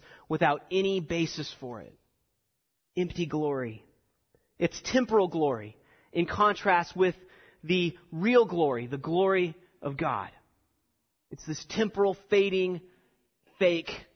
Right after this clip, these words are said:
glory, so unlike real glory. The person who is vainglorious is the person who glories in the empty glory of this life because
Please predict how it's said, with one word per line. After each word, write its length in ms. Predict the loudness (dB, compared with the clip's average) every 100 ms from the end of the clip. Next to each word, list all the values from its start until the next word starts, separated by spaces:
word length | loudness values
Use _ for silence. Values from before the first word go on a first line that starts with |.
| _ _ _ _ _ -6
glory, 640 | -2 0 2 0 -4 -10 _ _ _ _ _ _ _ -14
so 340 | 0 2 4
unlike 340 | 2 2 0 -4 -20 _ _ _ _
real 260 | -2 0 0
glory. 440 | -4 -10 -10 -14 _ _ _ _ _ _ _ _ _ _ _ _ _ -10
The 100 | 0
person 340 | 2 2 2
who 60 | 0
is 100 | 2
vainglorious 800 | 2 4 4 4 4 0 -8 -16 _ _ _ _ _ -4
is 120 | -2
the 80 | 0
person 420 | 2 2 2 0
who 140 | 0
glories 540 | -2 0 4 6 4 0 -8 -8
in 100 | -2
the 200 | -2 2
empty 260 | 2 2 -2
glory 320 | 4 4 4
of 60 | 2
this 180 | 0
life 260 | 4 4 2
because 420 | -6 -2 2 0